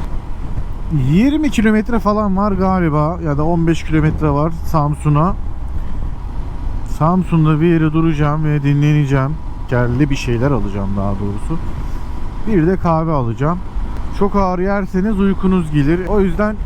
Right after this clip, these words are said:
hafif hafif yemenizi tavsiye ediyorum. Ve Samsun'a geldim. Hatta geçiyorum. Şu an şehir merkezindeyim sayılır.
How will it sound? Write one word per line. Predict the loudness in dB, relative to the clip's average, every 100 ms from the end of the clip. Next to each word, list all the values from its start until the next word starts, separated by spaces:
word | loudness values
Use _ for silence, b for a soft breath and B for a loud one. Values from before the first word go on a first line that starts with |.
| -4 -2 -2 -2 -2 -2 0
hafif | 0 0
hafif | -2 0
yemenizi | 0 2 0 -2 0
tavsiye | 0 0 0 0
ediyorum. | 0 0 -2 -2 -2 -2 -2 -4 -4 -4 0 2
Ve | 2
Samsun'a | 4 2 2 2 2
geldim. | 4 2 2 2
Hatta | 2 2 2 2
geçiyorum. | 2 -2 0 2 2
Şu | 2 2
an | 2
şehir | 2 2 4
merkezindeyim | 4 2 2 0 2 2 2 2
sayılır. | 2 2 2